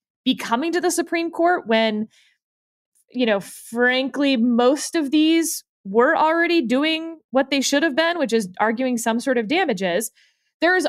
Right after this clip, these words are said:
also, though, a little, a little out written into this. Justice Kavanaugh wrote a concurring opinion, which <laughs> the chief in his dissent highlights with a big, like,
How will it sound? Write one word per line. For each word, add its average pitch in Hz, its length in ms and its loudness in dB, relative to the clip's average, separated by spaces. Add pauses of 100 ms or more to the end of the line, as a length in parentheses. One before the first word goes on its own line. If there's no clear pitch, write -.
also, 381 400 2
though, 254 260 2
a - 60 0
little, 403 420 2
a - 60 -2
little 466 300 0
out 381 380 -4 (280)
written 254 240 0
into 233 240 2
this. 233 260 0
Justice - 360 -2
Kavanaugh 285 520 0
wrote 247 160 2
a 269 60 0
concurring 269 560 0
opinion, 208 540 -2 (800)
which 262 360 2
<laughs> - 600 -6
the 277 80 0
chief 330 320 2
in 269 60 0
his 277 180 2
dissent 247 480 0 (240)
highlights 269 580 0
with 240 120 0
a 220 80 2
big, 233 280 2
like, 220 200 0